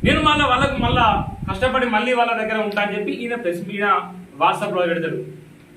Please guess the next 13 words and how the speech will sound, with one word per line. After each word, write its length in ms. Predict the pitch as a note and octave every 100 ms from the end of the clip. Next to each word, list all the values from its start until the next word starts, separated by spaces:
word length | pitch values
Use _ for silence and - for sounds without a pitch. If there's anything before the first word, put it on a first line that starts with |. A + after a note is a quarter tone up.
| - -
అంటే 480 | D#3 F3+ - - B2
ఎవరు 280 | B2 G#3 -
కేసులు 280 | C#4 C4 C4
పెట్టిస్తారు, 680 | A#3+ - - E3+ D#3+ E3 -
ఎవరు 260 | - B3+
సహకరిస్తారు 720 | A#3+ B3+ A#3 G#3+ - - - - - - - - - - - - - - - -
అనే 160 | F3+ A3
విషయాన్ని 520 | G#3+ C#4+ D4+ C#4+ B3+ G#3+ - - - -
ప్రజలు 220 | F#3 G#3 F3
గుర్తిరగాలి. 560 | F3 G3 F#3 - - - - - - - - - - - - -
మిత్రులారా, 680 | F#3 C#4 C#4+ C#4+ A#3+ - - - - - - - - -
అసలు 260 | A3+ D4 D4+ - - - - - - - - - - - -
ఈ 80 | -